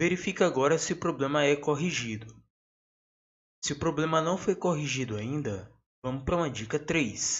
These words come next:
A gente vai precisar desativar o Windows Defender. Como a gente vai mexer no Regedit,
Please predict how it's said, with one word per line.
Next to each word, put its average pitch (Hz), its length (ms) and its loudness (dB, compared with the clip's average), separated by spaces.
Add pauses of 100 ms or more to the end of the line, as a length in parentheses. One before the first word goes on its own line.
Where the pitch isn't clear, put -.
A 139 60 2
gente 135 260 0
vai 165 120 6
precisar 147 540 2
desativar 156 800 2
o 135 80 2
Windows 131 300 0
Defender. 139 720 -2
Como 180 160 2
a 190 40 6
gente 180 280 -2
vai 175 120 4
mexer 160 380 2
no 143 280 0
Regedit, 135 1080 -2